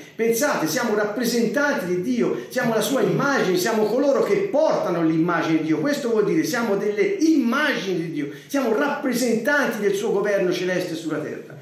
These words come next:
affinché il suo regno celeste si espanda e si estenda sulla terra.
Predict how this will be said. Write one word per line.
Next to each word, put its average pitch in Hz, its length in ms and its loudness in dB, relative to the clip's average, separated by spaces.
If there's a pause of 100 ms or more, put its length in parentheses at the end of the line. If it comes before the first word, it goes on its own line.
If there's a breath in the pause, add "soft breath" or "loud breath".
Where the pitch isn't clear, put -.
(140 loud breath)
affinché 226 360 0
il 226 100 2
suo 190 140 0
regno 285 320 4
celeste 202 720 -2
si 196 160 -2
espanda 233 520 -2
e - 40 0
si - 140 -8
estenda 202 480 -2
sulla 147 260 -2
terra. 110 340 -8